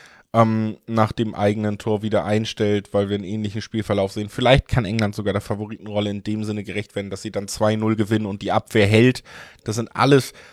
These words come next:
Ergebnisse, die ich im Bereich des Möglichen halte. Ich erwarte hier aber auf keinen Fall mit der Beteiligung von England einen Shootout. Sie wollen selber keine Tore schießen unbedingt mehr als nötig. Sie wollen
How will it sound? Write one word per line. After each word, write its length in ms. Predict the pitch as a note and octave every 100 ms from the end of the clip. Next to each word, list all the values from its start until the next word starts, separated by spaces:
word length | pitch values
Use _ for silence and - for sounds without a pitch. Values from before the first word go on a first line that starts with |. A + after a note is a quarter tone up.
| - -
Ergebnisse, 560 | G#2+ A#2 A#2 A2 A2+
die 120 | G#2+ A2
ich 80 |
im 100 | A2+
Bereich 260 | G#2 G#2 G#2
des 180 | A2 G#2+
Möglichen 420 | G#2+ - - G2+
halte. 220 | G2+ -
Ich 100 | D2+
erwarte 440 | F#2 G#2+ A2 - G2
hier 200 | F#2+ E2+
aber 220 | F#2 F2+ _ - - -
auf 140 | -
keinen 300 | - G#2+ G2+
Fall 180 | - G2
mit 180 | F#2 -
der 60 |
Beteiligung 540 | F2+ - F2+ F#2 F#2 F2
von 140 | G2
England 280 | E2 F#2 F2
einen 80 | -
Shootout. 460 | - A2+ D2 F2+ -
Sie 160 | F#2+
wollen 240 | G2 G2 F#2
selber 600 | - G#2 A2+ A#2 A2+ - _ _ -
keine 340 | G#2 G2 G2+
Tore 320 | F#2 G2+ G#2 G#2+
schießen 340 | - G#2 G#2+
unbedingt 600 | F2+ G2+ G2 G2+ G2 -
mehr 240 | G2+ G2
als 180 | G2+ -
nötig. 580 | G#2 A2+ B2+ - B2 - - - - - -
Sie 180 | G2+
wollen 360 | F#2 G2 G2